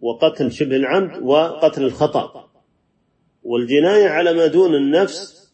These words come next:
تنقسم إلى ثلاثة أقسام باعتبار العضو الذي وقع عليه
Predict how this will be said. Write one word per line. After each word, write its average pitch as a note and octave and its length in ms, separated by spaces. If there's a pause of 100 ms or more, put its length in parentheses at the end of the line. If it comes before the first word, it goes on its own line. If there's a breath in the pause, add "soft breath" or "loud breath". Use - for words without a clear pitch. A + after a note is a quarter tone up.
تنقسم D#3 540
إلى C3 280
ثلاثة D#3 480
أقسام D3 360
باعتبار C3+ 500
العضو C#3 500
الذي B2+ 380
وقع D#3 320
عليه C#3 640